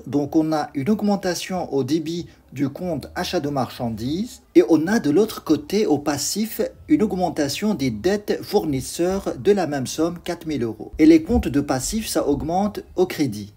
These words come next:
Donc l'opération qu'on va enregistrer, c'est achat de marchandises à fournisseur. On a quatre mille ici et quatre mille ici. Pour la date, c'est le trois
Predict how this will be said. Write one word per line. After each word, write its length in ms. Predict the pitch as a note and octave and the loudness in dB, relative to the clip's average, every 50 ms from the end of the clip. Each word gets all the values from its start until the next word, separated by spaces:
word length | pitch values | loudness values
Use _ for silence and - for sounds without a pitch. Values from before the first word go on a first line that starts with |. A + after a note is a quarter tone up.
| _ - | _ -6
Donc 360 | - B2+ F3 A#3 B3 - - - D#4+ | 0 4 4 4 4 2 0 0 2
l'opération 640 | F3 G#3+ G#3+ A3+ G#3 F3+ F3 E3 - - B3 A#3+ | 4 4 4 4 2 0 0 -2 0 2 2 4
qu'on 140 | A3 F#3 D#3+ | 4 2 0
va 180 | C#3 D3+ D3 E3 | 0 2 2 2
enregistrer, 760 | F#3 F#3 G3+ G3 D#3 D#3 D3+ B2+ - - - - G#3 G#3 E3+ - | 0 0 0 0 0 0 -2 -4 -6 -6 -2 0 0 0 0 -2
c'est 320 | - - D3 C3+ C3 - - - | -4 -4 -4 -4 -4 -6 -8 -6
achat 300 | - F#3 F#3+ - G#3+ G3 | -2 -2 0 0 0 0
de 80 | D#3+ E3 | 0 0
marchandises 1000 | D3+ C#3+ C3 - - - C#3 C3+ C3 B2 A2 C3+ D#3 E3 F#3+ G#3+ G#3 - - - _ _ - | -2 -2 -2 -6 -6 -6 -4 -2 -2 -2 -4 -4 -4 -2 -2 -2 -4 -4 -8 -12 _ _ -2
à 320 | D#3+ D#3 F3 F#3+ A3 B3 - - - - | 0 2 2 2 0 -4 -6 -10 -20 -20
fournisseur. 960 | - - - F#3+ F#3 F3+ D#3+ D#3 C#3+ - - - - B2 A2+ A2 - - _ _ _ - | -18 -4 -2 -2 0 0 0 0 0 -2 -2 -2 -2 -2 -2 -4 -8 -14 _ _ _ 0
On 100 | D3 D3+ | 2 4
a 100 | D#3 E3 | 4 2
quatre 340 | D#3+ - - F#3 F#3+ - - | 2 2 4 4 4 4 4
mille 240 | F3+ E3 D#3 D#3 - | 6 6 6 6 4
ici 460 | C#3+ A#2+ - - - D#3+ E3+ E3+ - - | 0 -2 -2 -2 0 2 2 2 2 0
et 120 | C#3 B2 | 0 0
quatre 280 | - D#3 D#3 D#3 - D3+ | 2 0 0 0 0 0
mille 300 | D#3 D#3 D#3+ D#3+ - - - - | 2 4 4 4 2 -2 -2 -2
ici. 400 | C#3+ - - - - - - - - - - | -2 -2 -2 -4 -10 -12 -14 -16 -20 -2 2
Pour 160 | D3+ D#3+ D#3 | 4 8 10
la 140 | E3 E3 E3 | 10 10 10
date, 340 | E3 F#3+ G3 G3 - - D#3 - | 8 6 2 2 2 0 0 0
c'est 560 | A#2+ - - D3+ D3+ D3+ D3 D3 C#3+ C3+ - | -2 0 2 4 6 6 6 6 4 2 2
le 160 | C#3 C3+ C3+ C3 | 2 2 2 0
trois 640 | - - - - B2+ C#3+ D3+ E3+ E3+ D#3 C3 - | 0 -4 -8 -2 4 8 8 8 8 8 4 -2